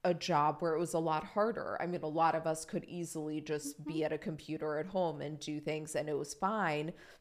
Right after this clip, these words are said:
Speaker 1: but you really had to pivot, and I think you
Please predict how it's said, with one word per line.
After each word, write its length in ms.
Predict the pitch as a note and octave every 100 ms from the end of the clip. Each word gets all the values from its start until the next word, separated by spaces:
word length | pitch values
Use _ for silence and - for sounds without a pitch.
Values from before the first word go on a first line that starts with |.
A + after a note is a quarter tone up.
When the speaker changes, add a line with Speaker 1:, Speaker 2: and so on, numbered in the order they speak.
| -
Speaker 1:
but 140 | F#3+
you 300 | F#3+ F#3 A#3+
really 320 | A#3 G3+ F#3
had 340 | G3 D#3+ D#3 D#3 -
to 480 | D#3 D3+ D#3 D#3 D3 - - _ _
pivot, 680 | - B3 G3 D#3 C#3 B2+ -
and 240 | E3 D3+ -
I 80 | E3
think 340 | E3+ G3 F#3+ F#3
you 240 | F3+